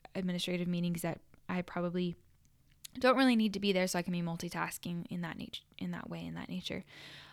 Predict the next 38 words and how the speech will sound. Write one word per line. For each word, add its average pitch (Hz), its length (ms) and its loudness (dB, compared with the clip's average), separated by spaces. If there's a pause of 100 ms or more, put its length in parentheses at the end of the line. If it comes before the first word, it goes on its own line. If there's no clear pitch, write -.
Um, 208 280 4 (600)
and 233 160 6
then, 254 280 6 (140)
uh, 202 280 4 (200)
for 240 160 6
example, 220 500 2
another 208 320 4
way 196 360 8
of, 190 400 2 (180)
there's 202 240 4
always 190 340 2
another 185 300 2
way 180 220 2
of 170 140 -2
doing 180 280 2
it 175 200 -2
is, 175 400 0 (400)
um, 180 380 0 (180)
paying 254 360 2
for 165 160 -6
things. - 460 -10
So, 190 420 2 (920)
for 247 160 6
example, 196 640 4 (260)
um, 196 300 0
an 208 140 2
accountant 214 360 2
previously 208 400 2
told 196 220 -2
me 190 100 0
I 185 40 -2
had 185 160 0
to 180 60 2
wait 175 240 2
for 175 500 2 (280)
a 190 60 0
mailed 180 540 2
bill 180 360 4